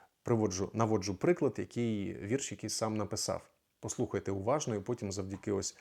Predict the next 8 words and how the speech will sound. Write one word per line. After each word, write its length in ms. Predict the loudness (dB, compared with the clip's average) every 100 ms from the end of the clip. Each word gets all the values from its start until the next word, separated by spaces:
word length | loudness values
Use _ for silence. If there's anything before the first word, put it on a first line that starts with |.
| -8
моїй 260 | -4 -2 -2
заготовці 560 | -2 -2 0 -2 -2
покажу, 400 | -12 -6 -4 -4
як 220 | -4 -6 -6
це 300 | -6 -6 -8
виглядає. 680 | -4 -2 -2 0 2 0 -4 -12 -12
Ви 260 | -6 -2 0
його 340 | 0 -2 -4